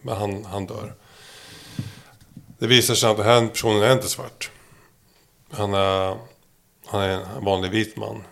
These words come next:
med en missbrukare. Han har fullt med narkotika i kroppen och alkohol. Ehm,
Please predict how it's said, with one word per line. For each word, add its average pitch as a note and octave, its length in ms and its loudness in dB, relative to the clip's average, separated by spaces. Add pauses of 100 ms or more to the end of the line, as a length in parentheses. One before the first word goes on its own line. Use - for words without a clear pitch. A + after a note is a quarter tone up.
med C3+ 160 -6
en A2 240 -8
missbrukare. A2 760 -6 (720)
Han A2 240 -12
har G2 260 -4
fullt G#2 400 -4
med G2 280 -4
narkotika G2+ 760 -8
i G2+ 140 -10
kroppen A2 480 -10
och - 380 -18 (420)
alkohol. A#2+ 500 -2 (1700)
Ehm, G#2+ 640 4